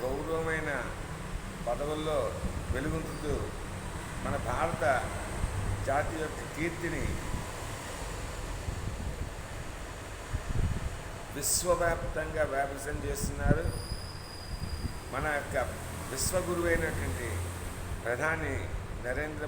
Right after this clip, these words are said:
మోడీజీకి ఈ సందర్భంగా శుభాకాంక్షలు తెలియజేస్తూ, ఆయుర ఆరోగ్యాలతో ఇంకా అనేక సంవత్సరాలు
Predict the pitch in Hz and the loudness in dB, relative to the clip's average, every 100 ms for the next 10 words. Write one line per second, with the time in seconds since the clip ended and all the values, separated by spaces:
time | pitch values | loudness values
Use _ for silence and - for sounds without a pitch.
0 | 151 139 139 131 139 127 123 104 104 107 | -2 -4 -4 -4 -6 -6 -6 -6 -8 -8
1 | - - - - 117 - - - 127 147 | -8 -8 -6 -6 -6 -6 -8 -6 -4 -2
2 | 151 139 156 131 156 156 151 127 120 - | -2 -4 -4 -2 -2 2 4 2 0 -6
3 | - - 143 151 143 147 147 - 131 - | -8 -6 -2 2 4 2 0 0 -2 -2
4 | 131 143 143 151 - - 180 175 - - | -2 -2 -2 -2 -2 -2 -2 -4 -8 -8
5 | - - - - - - - - - - | -6 -6 -6 -6 -4 -2 -2 -2 -2 -2
6 | - - - - - - - - - - | -4 -4 -2 -2 -4 -6 -8 -6 -4 -4
7 | - - - - - 117 139 175 156 143 | -2 -2 -4 -6 -4 2 4 4 4 4
8 | 160 160 160 156 151 147 127 - - - | 2 0 2 2 2 0 -2 -4 -6 -8
9 | - - - - - - - - - - | -8 -8 -8 -8 -6 -6 -6 -8 -10 -10
10 | - 120 135 156 127 123 143 165 160 143 | -6 -6 2 4 4 2 0 -2 2 2
11 | 117 - - - - - - - 123 131 | 2 -2 -8 -10 -8 -8 -8 -8 -8 -6
12 | 151 156 147 | 0 2 2